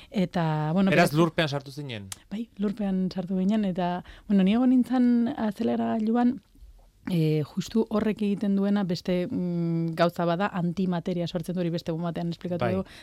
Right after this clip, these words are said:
Speaker 1: ze benetan oso polita den gaia da, baina bai, bertan dago kokatuta ere, eta funtsa berdina da, ez? Ba, partikulak azeleratu behar direla zerbaitetarako.
Speaker 2: Aipatu dugu hadroien talkagailu handia dela, beraz,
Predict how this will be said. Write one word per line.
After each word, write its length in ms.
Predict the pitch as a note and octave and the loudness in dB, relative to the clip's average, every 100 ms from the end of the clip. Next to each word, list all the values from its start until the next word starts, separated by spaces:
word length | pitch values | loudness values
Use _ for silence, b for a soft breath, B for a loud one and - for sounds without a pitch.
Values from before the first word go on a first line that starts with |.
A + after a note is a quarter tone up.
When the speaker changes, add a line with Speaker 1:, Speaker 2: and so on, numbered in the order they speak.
| B | B
Speaker 1:
ze 80 | F#3 | -2
benetan 260 | F3 E3+ - | 0 -2 -4
oso 400 | - F3+ - G3+ | -2 -2 -2 -6
polita 320 | F3+ F3 E3 | -2 -2 0
den 140 | E3 E3 | 0 2
gaia 240 | E3 D#3+ | 2 2
da, 100 | E3+ - B B B | 2 0 B B B
baina 340 | E3 E3 D#3 | 4 6 4
bai, 180 | D#3 F3 | 6 4
bertan 360 | D#3 E3+ F3 E3 | 4 2 2 2
dago 240 | D#3+ D#3+ | 4 2
kokatuta 560 | E3+ D#3+ E3 F3+ F3+ E3+ | 0 -2 -2 -2 0 2
ere, 200 | G3+ B3 B B B | 2 0 B B B
eta 500 | F3+ E3+ D#3 D3+ D3+ | -2 2 2 2 0
funtsa 440 | - F3 E3 F#3+ | 2 2 4 2
berdina 420 | E3+ D3+ D3+ C#3 | 2 2 2 2
da, 160 | B2+ C3 | 0 0
ez? 140 | A3 | -2
Ba, 100 | - | -4
partikulak 520 | - D3+ - F3+ F3 E3 | -6 -6 -4 -2 -2 -2
azeleratu 500 | - E3+ E3+ E3 F3 | -4 -2 -2 -2 0
behar 160 | E3+ | 0
direla 240 | E3 F3 G3 | 0 -2 -2
zerbaitetarako. 640 | D#3+ D3+ C#3+ - E3+ - | -4 -6 -6 -8 -6 -4
Speaker 2:
Aipatu 320 | C#3+ - D#3 | -4 -4 -4
dugu 220 | D3 D3 D#3+ | -2 0 0
hadroien 500 | A#2 B2 C#3+ D#3+ D#3+ | 0 0 0 -2 -2
talkagailu 800 | C3 A#2+ A2+ C#3+ C#3+ D3+ C#3+ B2+ | 0 -2 -2 -4 -2 -2 0 -2
handia 320 | B2+ C#3 C3+ | -2 -2 -2
dela, 220 | C#3 D3+ | 0 0
beraz, 240 | C#3 D#3+ | -2 -4